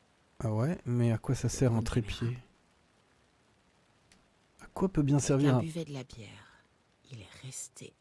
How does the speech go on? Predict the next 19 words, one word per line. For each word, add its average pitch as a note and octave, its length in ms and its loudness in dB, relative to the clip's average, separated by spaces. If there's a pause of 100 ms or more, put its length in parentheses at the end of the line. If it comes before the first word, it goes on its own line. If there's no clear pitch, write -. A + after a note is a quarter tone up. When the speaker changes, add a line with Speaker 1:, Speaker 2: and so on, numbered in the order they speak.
Speaker 2:
un D3+ 120 -8
moment D3 380 -6
ici B2 440 -10
à B2+ 60 -10 (100)
attendre. - 420 -20 (1200)
Speaker 1:
Ok, - 280 -8 (380)
mais A#2+ 300 -2 (760)
je - 80 -18
suis - 160 -10
pas B2+ 140 2
sûr - 200 0
que - 60 -6
ça B2 160 4
puisse - 260 0
avoir A#2 200 6
un A#2 60 6
lien D#3 120 6
avec A#2+ 220 2
l'enquête. E3+ 440 0